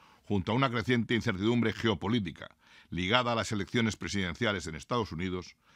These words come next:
amenazaron la integridad del proyecto europeo y pusieron a prueba nuestros valores europeos y nuestras democracias.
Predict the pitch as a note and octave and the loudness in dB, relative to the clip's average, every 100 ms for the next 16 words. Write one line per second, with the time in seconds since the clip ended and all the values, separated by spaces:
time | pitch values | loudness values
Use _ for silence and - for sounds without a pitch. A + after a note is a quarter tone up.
0 | - - F#2 G2+ G2 - C#3 D3 C#3+ - | -20 -6 0 2 2 4 2 2 -2 -8
1 | _ _ - F2+ E2+ F2+ F2 A#2 A#2+ G2+ | _ _ -4 -2 0 -2 2 2 2 0
2 | F2+ A2+ C#3+ G2+ C2+ F2+ F2 A2+ _ - | -4 -2 -2 -2 -2 -4 -6 -10 _ -20
3 | - - E2 G2 C3 B2+ A2 A2+ A2+ G2+ | -8 -4 -4 -2 0 2 2 2 0 0
4 | - F#2 F2 A2 A2+ C#3 A2 E2+ G2+ F#2+ | -2 -4 0 0 0 0 0 0 0 0
5 | F#2 E2 D#2 C2+ C2+ B1+ - - - - | -2 -4 -6 -8 -10 -12 -14 -18 -18 -20
6 | - | -20